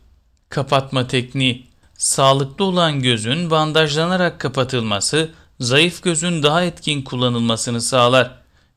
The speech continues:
Göz tembelliği olan kişinin yaşı ve hastalığın düzeyine göre kapama süresi farklılık gösterebilir.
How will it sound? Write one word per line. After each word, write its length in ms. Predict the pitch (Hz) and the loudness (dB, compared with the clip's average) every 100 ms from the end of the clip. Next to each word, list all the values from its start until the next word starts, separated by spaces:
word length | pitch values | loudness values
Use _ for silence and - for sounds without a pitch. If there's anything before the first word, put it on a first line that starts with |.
| - | -4
Göz 300 | 127 139 - | -2 0 0
tembelliği 600 | 143 139 139 139 139 175 | 0 2 4 4 2 0
olan 400 | 170 160 143 139 | 0 0 -2 -4
kişinin 580 | 135 - 139 135 120 | -4 -2 -2 -2 -2
yaşı 380 | 110 120 127 190 | 0 0 0 -2
ve 60 | 180 | 0
hastalığın 680 | 156 139 - 147 139 135 123 | 0 -2 -2 0 0 0 -2
düzeyine 480 | 123 120 131 151 170 | -2 0 2 0 -2
göre 280 | 151 139 | -2 -2
kapama 360 | 135 131 139 147 | -2 -4 -4 -4
süresi 480 | 143 127 123 - 147 | -6 -4 -4 -4 -4
farklılık 640 | - 120 104 - 113 107 | -2 -2 -2 -6 -6 -6
gösterebilir. 760 | 127 113 - 127 120 123 131 127 | -4 -4 -2 -2 -2 0 -2 -2